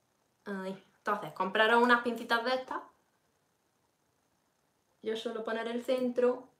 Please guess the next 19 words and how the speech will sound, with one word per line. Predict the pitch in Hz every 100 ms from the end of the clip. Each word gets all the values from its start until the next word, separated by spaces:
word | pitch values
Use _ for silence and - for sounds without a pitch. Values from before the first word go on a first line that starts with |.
| -
luego | 208 202 202
pongo | 214 214
la | 214
parte | 214 214
de | 226 233
fuera | - 226 220 220 - -
y | 220
por | 220 214
último | 208 208 226 220 226 226
la | - 208
del | 208 208
inicio. | 202 180 180 - 277 277 _ _ _ _ _ _ _ _ _ _ _ _ _ _ _ _
Me | 240
ayudo | 208 208 233
un | 233
poquito | 220 220 214
con | 220
la | 220
pinza. | 214 233 214 - 233